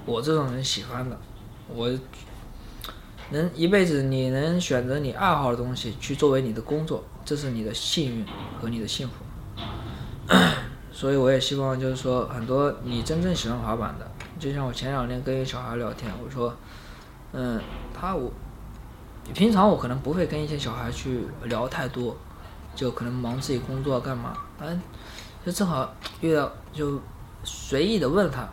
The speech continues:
我说：“你，你怎么喜欢滑板的呀？”嗯，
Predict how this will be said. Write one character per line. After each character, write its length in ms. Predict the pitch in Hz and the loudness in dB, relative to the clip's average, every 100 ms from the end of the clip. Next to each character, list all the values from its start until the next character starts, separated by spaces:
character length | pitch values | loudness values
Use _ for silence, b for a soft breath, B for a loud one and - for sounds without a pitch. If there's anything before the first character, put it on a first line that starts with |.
| - | -6
我 80 | 131 | -4
说 80 | 143 | 0
：“你， 300 | 131 131 147 - | 0 0 -2 -4
你 100 | - | -4
怎 80 | 143 | -2
么 120 | 131 | -2
喜 100 | 127 | -2
欢 100 | 127 | -2
滑 140 | 127 123 | -2 -2
板 160 | 127 | -2
的 80 | 104 | -2
呀？” 100 | 104 95 143 | -4 -6 -6
嗯， 220 | 135 131 | -4 -4